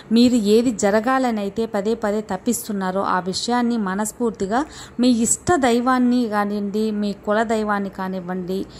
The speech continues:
స్మరించుకొని తలుచుకొని మీ కోరిక అనేది ఒక రెండు నిమిషాలు అది జరగాలి, జరగాలి అని చెప్పి పదే, పదే పదే మీరు మనసులో ఒక టూ మినిట్స్ అనేది చెప్పుకోండి, లేకపోతే ఒక వన్ మినిట్ అన్నా ఖచ్చితంగా చెప్పుకున్న తర్వాత మీ అరచేతిలో, అరచెయ్యి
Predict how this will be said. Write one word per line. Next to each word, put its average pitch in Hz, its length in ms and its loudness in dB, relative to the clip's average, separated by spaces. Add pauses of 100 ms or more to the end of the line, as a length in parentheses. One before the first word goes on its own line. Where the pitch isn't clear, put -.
(180)
స్మరించుకొని 220 760 0
తలుచుకొని 214 720 -2
మీ 226 180 0
కోరిక 202 440 -2
అనేది 196 200 -2
ఒక 202 160 -6
రెండు 180 240 -6
నిమిషాలు 226 500 0
అది 185 240 -4
జరగాలి, 202 720 -2
జరగాలి 196 520 -2
అని 190 180 -4
చెప్పి 277 300 -4 (400)
పదే, 240 400 4 (100)
పదే 214 200 2
పదే 226 320 0
మీరు 226 260 0
మనసులో 202 480 -2
ఒక 208 120 -4
టూ 196 200 -4
మినిట్స్ 202 400 -2
అనేది 208 240 -2
చెప్పుకోండి, 185 720 -4
లేకపోతే 185 240 -4
ఒక 190 340 -8
వన్ 202 200 2
మినిట్ 247 340 4
అన్నా 214 260 0 (400)
ఖచ్చితంగా 208 640 0
చెప్పుకున్న 220 540 -2
తర్వాత 175 560 0 (360)
మీ 233 260 4
అరచేతిలో, 208 800 0
అరచెయ్యి 208 440 -4